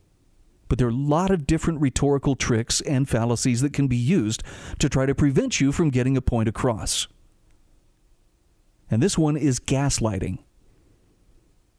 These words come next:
Now, Paul Rosenberg says, "Gaslighting may or may not be a proper fallacy of logic, depends on how you look at it, but it's clearly a tool used to win arguments."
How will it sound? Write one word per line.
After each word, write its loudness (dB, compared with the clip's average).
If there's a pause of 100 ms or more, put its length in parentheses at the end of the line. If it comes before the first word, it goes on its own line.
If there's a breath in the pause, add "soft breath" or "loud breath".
Now, 2
Paul 2
Rosenberg 2
says, 0
"Gaslighting 2
may 2
or 2
may 2
not -2
be 2
a 2
proper 0
fallacy 0
of 0
logic, 0
depends 0
on 4
how 2
you 2
look 0
at 0
it, -4 (340 loud breath)
but 4
it's -2
clearly 2
a 2
tool 2
used 2
to 4
win 2
arguments." -2